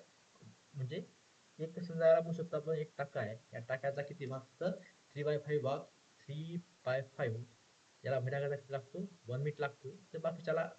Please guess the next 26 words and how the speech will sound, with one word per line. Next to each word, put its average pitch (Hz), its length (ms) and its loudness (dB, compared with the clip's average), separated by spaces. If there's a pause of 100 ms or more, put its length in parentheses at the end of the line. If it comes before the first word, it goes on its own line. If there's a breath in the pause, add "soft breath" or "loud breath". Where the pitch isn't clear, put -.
(140)
उरला 135 240 2
किती 175 220 2
लागेल? 90 180 0 (460 loud breath)
तर 139 60 -6
समजा 151 260 -2
हा 151 200 4
जर 165 120 4
three 170 760 0
by 139 240 2 (200)
five 139 200 0
जर 147 240 2
भरला 139 220 4
असेल, 113 340 2 (360)
तर 139 120 -2
मग 127 60 -2
राहिला 131 320 4
किती 147 120 -2
असेल? 165 260 -2 (300)
वन 123 120 -2
मायनस 131 280 0
थ्री 143 100 -2
बाय 143 80 0
फाईव्ह 147 140 -8
म्हणजे 127 200 -6
किती 131 220 -8
राहिला? 131 440 0